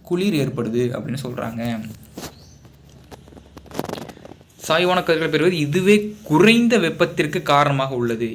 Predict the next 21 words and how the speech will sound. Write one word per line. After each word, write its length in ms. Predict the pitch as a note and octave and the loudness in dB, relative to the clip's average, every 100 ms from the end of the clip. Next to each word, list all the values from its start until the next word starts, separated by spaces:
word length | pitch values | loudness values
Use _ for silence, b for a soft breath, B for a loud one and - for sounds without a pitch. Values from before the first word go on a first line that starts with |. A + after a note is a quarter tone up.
| A#2 F3 | -2 0
ஏன் 140 | A3+ D#3+ | 0 -2
அப்படின்னா, 300 | B2+ D3 D4+ | -4 -4 -2
அந்த 100 | A#3 | -2
செங்குத்து 360 | F3 F3 F3+ F3 | -2 -2 -4 -2
கதிர்கள் 340 | E3 D#3 D3+ D#3 | -2 0 0 0
எங்க 120 | G3 | -2
போயிருச்சு? 440 | F3+ D#3 - C3 A#2 A2 G#2+ B B B B B _ _ - - | -2 -2 -4 -4 -4 -6 -12 B B B B B _ _ -14 -8
நம்ம 180 | B2 F#3 D#3+ A#2+ A2+ - - - - - - A#2+ | -6 -4 -4 -4 -6 -8 -14 -16 -20 -20 -10 -4
ஜனவரி, 260 | C3+ E3+ D3 | 0 0 -2
பிப்ர-, 320 | C3+ A#2+ A#2+ | -2 -2 -4
பிப்ரவரி 360 | B2+ C3 B2+ B2 | -6 -4 -2 -2
டைம்ல 260 | A#2 C3 G#3+ - - C3 | -4 -4 -6 -8 -14 -8
மகர 220 | B2+ G#3 G3 | -2 0 0
ரேகைக்கு 300 | D3 C3 C3+ | 0 -2 -4
வந்துருச்சு. 320 | B2 G#2+ - - - _ b b b b b - | -4 -6 -8 -14 -20 _ b b b b b -2
தெளிவான 500 | F3 A3+ G#3+ G#3+ G#3+ D3 | 2 4 6 6 6 4
வானம், 300 | C#3 D3 C#3+ - - - - | 0 0 -4 -10 -16 -18 -10
சிறந்த 440 | - D3 F#3+ G#3 G3+ C#3+ | -2 2 4 6 6 4
வானிலை, 380 | B2+ C#3 B2+ A#2+ B2 C3 | 2 0 0 -2 -4 -4
மெய்யான 480 | B2+ D#3 F3 F3 F#3 D3+ | -2 2 4 4 4 4
வடக்கு 520 | C#3 C#3+ - - | 4 2 -4 -4